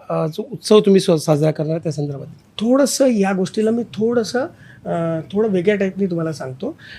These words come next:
Speaker 2: अ, पहिल्यांदा, अ, basically स-, स-, वानप्रस्थ आश्रम, अ,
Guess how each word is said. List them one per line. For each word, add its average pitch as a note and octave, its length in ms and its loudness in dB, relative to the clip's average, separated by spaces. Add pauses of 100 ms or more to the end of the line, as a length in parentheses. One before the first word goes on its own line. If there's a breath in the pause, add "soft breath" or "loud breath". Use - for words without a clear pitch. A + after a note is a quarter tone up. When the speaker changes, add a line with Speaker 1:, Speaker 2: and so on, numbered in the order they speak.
(100)
Speaker 2:
अ, D3+ 60 -6 (1080)
पहिल्यांदा, C4 580 4 (220)
अ, F3 60 -4
basically B3 760 0
स-, - 320 -6 (420)
स-, - 280 -8 (540)
वानप्रस्थ A3+ 720 2 (260)
आश्रम, E3 480 -2 (520 loud breath)
अ, E3+ 60 -4